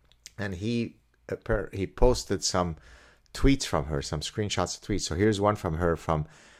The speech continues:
January nineteenth, two thousand twenty-two. I will con-, this is from, uh, Eva Evans,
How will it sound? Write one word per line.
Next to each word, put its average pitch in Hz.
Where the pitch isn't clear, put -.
January 95
nineteenth, 95
two 95
thousand 82
twenty-two. 82
I 95
will 95
con-, 95
this 95
is 87
from, 80
uh, 71
Eva 82
Evans, 73